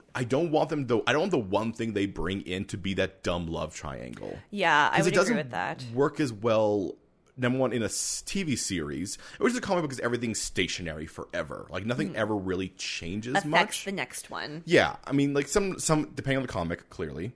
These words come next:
Speaker 2: Mm-hmm.
Speaker 1: Um, but now I would love to see if the rest of the series they stick together, but they still, still have difficulties.
Speaker 2: L-, like real life.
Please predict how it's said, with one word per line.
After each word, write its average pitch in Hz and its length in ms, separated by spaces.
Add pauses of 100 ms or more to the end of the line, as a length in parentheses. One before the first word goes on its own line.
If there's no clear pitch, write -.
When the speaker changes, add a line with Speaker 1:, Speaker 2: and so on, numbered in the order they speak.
Speaker 2:
Mm-hmm. - 320
Speaker 1:
Um, 82 480 (920)
but 113 460 (360)
now 139 800
I 120 120
would 117 180
love 110 320
to 170 100
see 90 520 (560)
if 90 400 (100)
the 107 140
rest 95 220
of - 40
the 104 60
series 90 640 (440)
they 104 180
stick - 500 (120)
together, 107 880 (280)
but 98 100
they 117 100
still, 170 240
still 165 200
have 113 160
difficulties. - 880 (420)
Speaker 2:
L-, - 80 (180)
like 170 500
real 196 200
life. 277 480